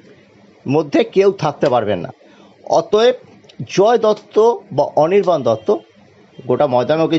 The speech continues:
জয় বলেই আদর করে ডাকে, যদি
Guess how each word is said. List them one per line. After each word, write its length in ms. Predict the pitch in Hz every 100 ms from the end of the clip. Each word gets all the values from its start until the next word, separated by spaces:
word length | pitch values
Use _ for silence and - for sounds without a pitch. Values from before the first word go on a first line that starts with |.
| 113
জয় 180 | 120 127
বলেই 220 | 147 156 - _ _ _ - _ _ _ - _ - 113
আদর 160 | 123 139
করে 140 | 160 135 127
ডাকে, 240 | 120 139 - - - _ _ _ _ _ - - - _ - -
যদি 220 | 180 190